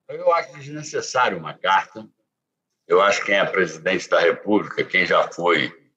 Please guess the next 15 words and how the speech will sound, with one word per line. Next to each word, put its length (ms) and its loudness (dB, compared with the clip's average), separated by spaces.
e 400 2
vai 300 0
pleitear 560 0
ser 300 0
de 140 -6
novo, 360 4
ou 60 2
seja, 340 2
ser 280 0
o 80 2
chefe 340 0
supremo 420 -2
das 180 2
Forças 300 -2
Armadas, 520 0